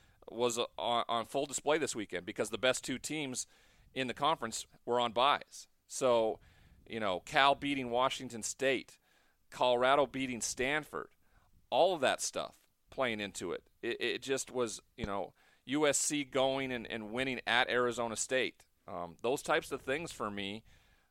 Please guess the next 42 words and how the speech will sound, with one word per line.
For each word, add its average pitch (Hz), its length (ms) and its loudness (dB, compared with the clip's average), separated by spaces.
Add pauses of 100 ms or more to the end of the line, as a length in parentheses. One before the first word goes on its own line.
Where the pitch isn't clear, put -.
um, 87 340 -6
is 110 140 -6
what 117 180 0
makes 117 240 -4
this 120 140 -6
conference 120 440 -4
so, 123 300 2 (680)
you 95 100 -10
know, 87 240 -6 (920)
unknown. 143 540 2 (300)
What's - 200 -4
gonna 170 160 0
happen? 151 380 0 (180)
We 110 100 -2
have 139 140 2
no 147 180 2
idea 147 260 2
what's 123 140 0
gonna 107 160 -8
happen. 101 380 -4 (360)
Uh, 82 280 -12 (400)
you 113 160 -10
really 156 240 0
can 123 180 -6
look 139 220 0
at 117 160 2 (240)
the 104 80 -8
top 131 320 2
three 135 180 -6
teams 127 300 -10
in 117 80 -8
the 110 180 -6
conference, 135 580 -4 (220)
and 104 140 -8
you 104 80 -8
would 101 100 -8
probably 107 200 2
say 98 180 -2
Oregon, 107 440 -2
Utah, 113 440 2
and 101 160 -4
then 104 260 -6